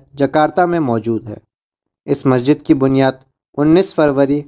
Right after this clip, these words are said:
उन्नीस सौ अठहत्तर में रखी गई थी। ये मस्जिद इंडोनेशिया के लैंडमार्क्स में से एक है। इस मस्जिद के अंदर दो लाख का मजमा एक वक्त में नमाज अदा कर सकता है। नंबर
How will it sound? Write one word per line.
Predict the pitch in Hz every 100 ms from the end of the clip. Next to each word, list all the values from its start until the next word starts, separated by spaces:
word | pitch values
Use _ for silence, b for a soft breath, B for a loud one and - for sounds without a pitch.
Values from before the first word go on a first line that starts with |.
| _ _
उन्नीस | 147 160 190 -
सौ | 175 -
अठहत्तर | 147 147 143 - 160
में | 165 156
रखी | 139 143
गई | 123 110
थी। | - 120 - _ _ _ _
ये | 131 151
मस्जिद | 156 139 151 147 _ -
इंडोनेशिया | 147 156 151 151 180 175
के | 160 156 160 -
लैंडमार्क्स | 135 165 175 147 139 -
में | 135
से | 131 147
एक | 135 110 -
है। | 110 - _ _ _ _ _ _ _
इस | 139 -
मस्जिद | 131 123 131
के | -
अंदर | 127 123 120 120 _ _
दो | 127 165
लाख | 165 131 120 _
का | 127
मजमा | 117 110 113 120 - 156
एक | 160 127
वक्त | 120 143
में | 139
नमाज | 113 117 127 117
अदा | 120 147
कर | 127 107
सकता | 117 - 98
है। | 95 98 _ _ _ _ - - - - - - _ _ _ _ _ _
नंबर | 131 147 160